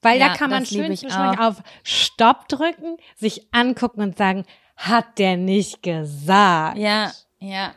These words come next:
Speaker 2: das ist das Beste, wirklich. Deswegen, die Shows eignen sich perfekt dafür. Und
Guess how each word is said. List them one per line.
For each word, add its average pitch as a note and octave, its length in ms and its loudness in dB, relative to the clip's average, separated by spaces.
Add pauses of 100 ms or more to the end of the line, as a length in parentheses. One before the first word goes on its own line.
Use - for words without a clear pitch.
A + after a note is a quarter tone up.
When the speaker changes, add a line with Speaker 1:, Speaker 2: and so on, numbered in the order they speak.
Speaker 2:
das G3+ 260 -6
ist G3+ 140 -14
das F3 180 -2
Beste, F3+ 520 -2
wirklich. F#3 340 -4
Deswegen, G3+ 440 -2
die A3 140 -6
Shows G3+ 340 2 (160)
eignen F#3+ 460 2
sich F3+ 260 -8
perfekt G3 760 0
dafür. - 500 -12
Und G3 140 -4